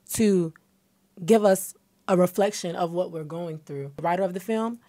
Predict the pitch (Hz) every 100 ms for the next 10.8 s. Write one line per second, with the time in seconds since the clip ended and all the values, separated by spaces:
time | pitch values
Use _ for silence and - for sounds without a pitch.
0 | _ _ _ - - 196 180 165 - 185
1 | 156 156 - _ _ _ _ - 226 180
2 | 160 - 160 - 139 143 _ _ 180 202
3 | 294 214 180 208 208 185 208 175 180 196
4 | 226 233 170 147 170 185 190 175 190 -
5 | - 175 170 175 165 156 170 196 _ _
6 | _ - 190 202 147 165 175 160 170 165
7 | 165 156 160 151 156 151 156 - - 175
8 | 160 151 151 147 _ _ _ 208 185 156
9 | 208 175 151 156 160 180 156 147 160 156
10 | - 143 139 165 139 160 139